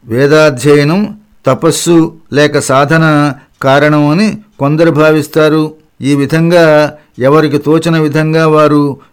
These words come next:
యోచిస్తున్నారు. కానీ రక్షణ పొందినప్పుడు మాత్రం తనను తన సాధనయే రక్షించిందో లేక మరొకడెవడైనా రక్షించాడో తెలుసుకోలేడు. కొందరు తమ నిష్ఠాబలం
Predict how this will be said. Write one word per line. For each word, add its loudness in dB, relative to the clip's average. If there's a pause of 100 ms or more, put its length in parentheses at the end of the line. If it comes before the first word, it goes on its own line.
యోచిస్తున్నారు. -2 (500)
కానీ -2 (460)
రక్షణ -4
పొందినప్పుడు -2
మాత్రం -2 (480)
తనను 0 (460)
తన -2
సాధనయే 0
రక్షించిందో -2 (280)
లేక 0 (680)
మరొకడెవడైనా 0
రక్షించాడో 0 (440)
తెలుసుకోలేడు. 0 (340)
కొందరు 0 (480)
తమ -2
నిష్ఠాబలం 0